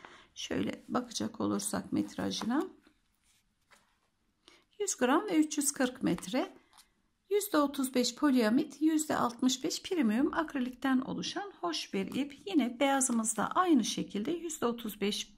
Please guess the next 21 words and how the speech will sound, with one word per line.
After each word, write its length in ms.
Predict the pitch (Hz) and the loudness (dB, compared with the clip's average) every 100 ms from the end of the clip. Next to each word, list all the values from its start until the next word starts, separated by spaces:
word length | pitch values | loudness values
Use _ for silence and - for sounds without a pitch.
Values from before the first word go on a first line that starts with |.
| _ - | _ -4
poliamit, 640 | 240 208 196 185 302 - | 0 2 2 0 0 0
yüzde 260 | 302 285 - | 0 0 2
altmış 460 | 196 196 - - - | 0 0 -4 -4 -2
beş 220 | 294 - | -4 -2
premium 440 | 302 240 202 202 - | 0 2 2 0 0
akrilikten 720 | - - 202 208 208 208 196 | -2 -2 -4 -2 -2 0 -2
oluşmakta 720 | 370 254 - - 170 - - 370 - - - - _ - | -2 -2 -2 -2 -4 -2 -4 -4 -4 -18 -18 -20 _ -2
ve, 280 | 349 370 370 _ - | 0 0 -4 _ -4
e, 60 | 240 233 240 | 0 0 0
yüz 300 | 254 339 - | 2 0 0
gram 340 | 214 196 277 392 | 2 2 2 -2
üç 220 | 370 311 - | -8 -6 -4
yüz 200 | 262 - | -6 -4
kırk 320 | 349 - - | -4 -4 -4
metre 480 | 170 - 254 370 - - - | -4 0 -2 -2 -6 -18 0
yine 340 | 302 269 - | 2 2 0
beyaz 300 | 311 294 262 | 2 4 2
ipimizde. 600 | - 190 135 - - 139 - - - - - - - | 0 -2 -2 -4 -8 -12 -12 -20 -18 -18 -18 -18 -12
Tığımız, 500 | - 440 440 392 427 | -4 -4 -4 -8 -8
e, 200 | - 240 240 240 233 - | -2 0 2 0 -2 0
ise 420 | 254 - 240 277 | 0 2 0 0